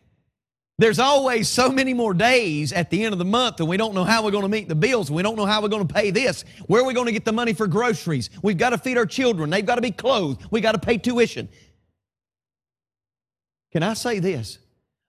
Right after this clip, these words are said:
God's not only a protector, but thank God He's a provider.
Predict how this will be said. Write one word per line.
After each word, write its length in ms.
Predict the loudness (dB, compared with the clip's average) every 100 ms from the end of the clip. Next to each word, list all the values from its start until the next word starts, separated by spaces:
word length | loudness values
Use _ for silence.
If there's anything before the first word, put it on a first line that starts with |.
| _
God's 360 | 2 2 2 0
not 180 | 0 0
only 220 | -2 -4
a 40 |
protector, 520 | -4 -2 0 -2 -2 -4
but 180 | -2
thank 300 | -2 -2 -2
God 220 | 0 2 0
He's 180 | -4
a 40 | -4
provider. 680 | -4 -2 -4 -6 -12 -20